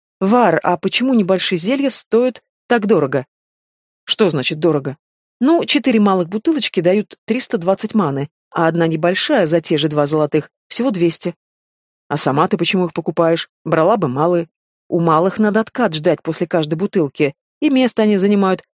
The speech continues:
столько же, сколько и небольшие». «Ну вот поэтому и берут. Чем выше уровень, тем больше здоровья и маны,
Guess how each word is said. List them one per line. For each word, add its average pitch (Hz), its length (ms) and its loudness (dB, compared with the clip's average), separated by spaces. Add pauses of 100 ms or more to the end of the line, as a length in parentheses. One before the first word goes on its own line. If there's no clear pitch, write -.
столько 247 440 -2
же, 190 100 0
сколько 160 340 -2
и 180 40 0
небольшие». 143 580 -2 (680)
«Ну 175 120 0
вот 175 140 0
поэтому 190 420 2
и - 40 0
берут. 147 360 -4 (420)
Чем 196 240 2
выше 175 200 0
уровень, 208 400 0
тем 143 220 -2
больше 160 240 0
здоровья 151 380 0
и 151 60 -2
маны, 170 340 0